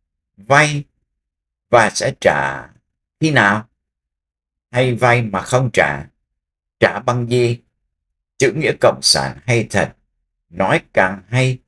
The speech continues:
thì lường gạt càng dễ thôi. Trên đường rút lui xa căn cứ,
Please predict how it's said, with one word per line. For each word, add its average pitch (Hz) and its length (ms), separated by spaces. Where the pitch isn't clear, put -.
thì 107 140
lường 110 300
gạt 107 380
càng 110 320
dễ 113 280
thôi. 139 400
Trên 143 200
đường 95 260
rút 151 220
lui 113 260
xa 107 380
căn 110 240
cứ, 113 240